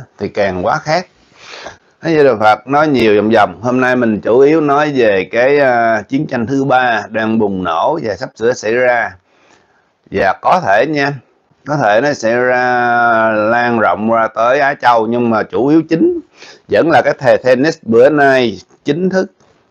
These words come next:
khởi động là chìm. Thề tennis là mình vừa nói lâu nay á, là tất cả những cái ác trên thế gian, những cái, à, của ma quỷ nó đặt xuống trái đất này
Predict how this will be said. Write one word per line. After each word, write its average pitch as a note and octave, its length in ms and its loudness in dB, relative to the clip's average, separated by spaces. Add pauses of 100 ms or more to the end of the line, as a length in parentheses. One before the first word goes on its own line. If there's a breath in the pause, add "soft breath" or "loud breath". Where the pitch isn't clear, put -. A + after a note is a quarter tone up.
(200)
khởi F#2+ 360 2
động F#2+ 360 -2
là G2+ 140 -4
chìm. E2 400 -2 (100)
Thề G2+ 160 -4
tennis B2+ 340 -2
là G2+ 500 -2
mình F#2+ 380 -4
vừa G2+ 160 2
nói G2 440 -2
lâu C3 240 4
nay B2 240 -2
á, C#3+ 80 -4 (600 loud breath)
là F#2+ 100 -8
tất D#3 200 -4 (100)
cả A#2 220 2
những A#2+ 180 0
cái D#3 160 0
ác D3 380 -6
trên C3 180 -4
thế D3 140 2
gian, C3+ 440 -2 (880 soft breath)
những G#2 360 -2
cái, D#3 380 4
à, A#2+ 840 0 (1080 loud breath)
của A#2 180 0
ma C#3 200 2
quỷ G#2+ 320 2
nó D#3 60 2
đặt B2+ 220 -2
xuống D3 220 -4
trái D3+ 120 -2
đất D3+ 220 0
này F#2+ 320 -4